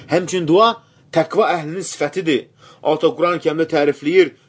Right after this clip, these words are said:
peyğəmbərləri. "İnnahum kanu yusari'una fil khayrat." Onlar yaxşı işlərdə yarışarlar, yarışardılar.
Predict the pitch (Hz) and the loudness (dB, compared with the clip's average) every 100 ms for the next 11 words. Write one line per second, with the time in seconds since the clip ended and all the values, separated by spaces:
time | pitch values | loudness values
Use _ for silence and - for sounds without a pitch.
0 | - 135 127 127 123 117 113 117 104 - | -4 -2 -2 -2 0 0 0 -2 -4 -10
1 | - _ _ - - - 135 156 165 151 | -20 _ _ -20 -20 -6 -4 0 -2 -2
2 | 170 165 156 151 165 165 160 160 160 170 | -2 0 -2 -2 0 2 0 -2 -2 -2
3 | 160 165 156 160 156 160 170 147 - - | -2 -2 -2 0 2 4 2 0 -2 -4
4 | - 160 170 165 156 - 160 - 156 165 | 0 0 0 0 -2 -4 -6 -2 0 2
5 | 160 151 160 165 156 151 151 147 147 143 | 0 0 -2 -2 0 -2 -2 -2 -2 0
6 | 175 160 151 147 | -2 -2 0 -2